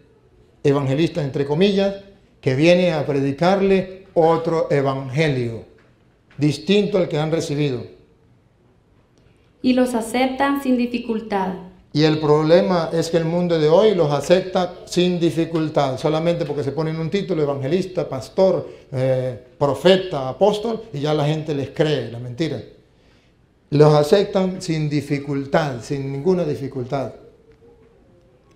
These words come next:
Speaker 2: Sin embargo, no creo ser inferior en nada a esos superapóstoles.
Speaker 1: No me creo inferior nada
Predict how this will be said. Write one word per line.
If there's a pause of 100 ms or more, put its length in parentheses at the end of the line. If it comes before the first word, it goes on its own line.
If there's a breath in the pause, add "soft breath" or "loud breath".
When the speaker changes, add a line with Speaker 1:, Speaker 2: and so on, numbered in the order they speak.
(240)
Speaker 2:
Sin
embargo,
no
creo
ser
inferior
en
nada
a
esos (340 loud breath)
superapóstoles. (1900)
Speaker 1:
No
me
creo
inferior
nada